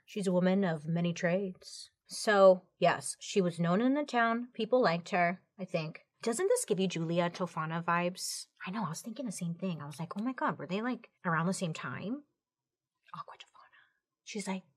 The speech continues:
kind of going towards that way, right? If you have no idea what I'm talking about, I'm so sorry. You're missing out. <laughs> And let me tell you, Leonarda,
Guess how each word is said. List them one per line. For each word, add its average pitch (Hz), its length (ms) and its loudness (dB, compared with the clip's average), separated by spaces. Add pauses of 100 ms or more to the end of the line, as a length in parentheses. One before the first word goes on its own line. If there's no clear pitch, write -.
(760)
kind 170 300 -2
of 180 240 -4
going 180 260 2
towards 151 280 -4
that 143 120 0
way, 160 200 -2
right? 160 380 -4 (180)
If 208 100 -6
you 214 60 4
have 202 100 2
no 202 160 2
idea 202 300 2
what 165 80 -4
I'm 160 80 -8
talking 170 340 -4
about, 151 340 -4
I'm 180 140 -4
so - 240 -6
sorry. 262 400 -4
You're 180 120 -2
missing 240 360 -2
out. 170 340 2 (480)
<laughs> - 840 6
And 196 440 2
let 190 160 2
me 208 60 0
tell 226 160 2
you, 220 260 4
Leonarda, 226 880 2